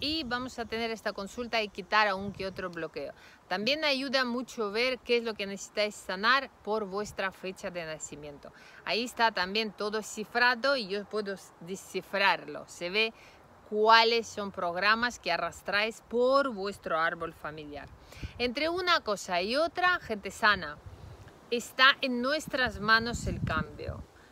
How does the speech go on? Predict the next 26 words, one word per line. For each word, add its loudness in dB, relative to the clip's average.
Yo 2
no 0
os -2
estoy 2
diciendo, 0
en 0
si-, -4
eh, -6
digamos, 0
él 4
dice, 0
"Oye, 4
todo 2
el 0
mundo -2
está 0
enseñando -2
cómo -2
hay 0
que -6
vivir". -6
No, 0
yo -4
os -6
estoy -6
diciendo -6